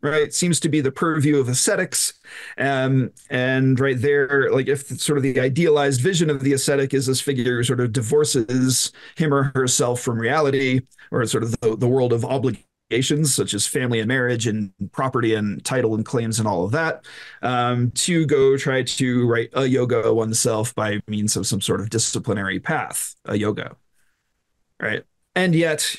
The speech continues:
right, what we find in the midst of that is a, a great deal of bhakti, right? Chaitya Vandan, Guru Vandan, right? All of that that's sort of built into how does one cultivate oneself, right? The sort of this virtue ethic kind of path of ascetic work.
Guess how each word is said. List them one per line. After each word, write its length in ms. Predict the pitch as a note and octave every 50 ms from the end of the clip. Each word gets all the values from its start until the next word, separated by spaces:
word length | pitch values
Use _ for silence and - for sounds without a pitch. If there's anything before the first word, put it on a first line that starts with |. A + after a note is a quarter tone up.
| - _
right, 260 | - C#3 C3+ B2+ A2+ B2+
what 200 | C#3 D3 D3+ B2+
we 120 | C#3 C#3
find 300 | C3+ - D3+ C#3+ C#3+ C#3
in 80 | C3 B2+
the 80 | B2+
midst 380 | C3+ D3 E3 - - - - D3
of 120 | C3 A#2+
that 320 | C3 F#3 F3+ E3 D#3+ - -
is 280 | D#3 E3 D#3+ D3+ C3
a, 160 | D3+ C#3 C3 - - -
a 120 | B2+ C3
great 260 | B2 C3 B2+ B2 A#2+
deal 220 | B2+ D#3+ E3 D#3+ D#3
of 100 | D3 C3+
bhakti, 540 | G#3 G#3+ - - - - A2 G#2+ - - - -
right? 200 | A#2+ A2+ A#2 B2
Chaitya 380 | - - C#3+ C3+ C3 - B2+ B2
Vandan, 440 | B2+ B2+ B2 A#2+ A#2+ A#2 A#2 A2+ A2+
Guru 220 | B2+ C#3 C3 C3
Vandan, 560 | A#2+ B2 A#2+ A#2 G#2 A2+ G#2+ G2+ F#2 - G#2
right? 200 | G#2+ A2+ A#2 -
All 180 | - C#3 D3+ D#3+
of 80 | D3+
that 200 | B2+ C#3+ C3 B2+
that's 180 | - A#2 A2+ -
sort 180 | C3+ A2+ A#2+ A#2+
of 160 | G#2+ G2+ G2+
built 480 | C3+ C#3 C#3 C3+ - _ - C3 -
into 760 | - B2+ D3 D3 D3 C3 - - C3+ B2 B2+ B2 A#2+ A#2 A2 - - - - - -
how 180 | - D#3+ E3
does 220 | D3+ D3 C#3+ B2 C3
one 180 | C3+ B2+ B2
cultivate 560 | - - D#3 D3+ C#3+ D#3 C3+ A#2 B2 A#2 A2+ -
oneself, 760 | A2 A2 G#2 G#2 - - B2+ A2+ - - - - - -
right? 220 | - G#2+ G#2+ A2 G#2+
The 80 | A2
sort 160 | G#2+ - A#2 G#2
of 80 | G2+
this 200 | G2+ G2+ G#2 G#2
virtue 380 | G2 C3 C3 B2+ - B2+ A#2 G#2+
ethic 480 | G2+ A2+ - - A2 F#2+ - - - - _ _
kind 240 | - B2 A2+ A2 G#2+
of 260 | G#2 G#2 G#2 G2 - -
path 320 | - C3+ C3 A#2 B2 -
of 240 | G#2+ G2+ A2+ A2 -
ascetic 500 | - A2 - - A#2 G2 F#2+ F#2 - - - _ _ -
work. 400 | G#3 G3 - G2 - - -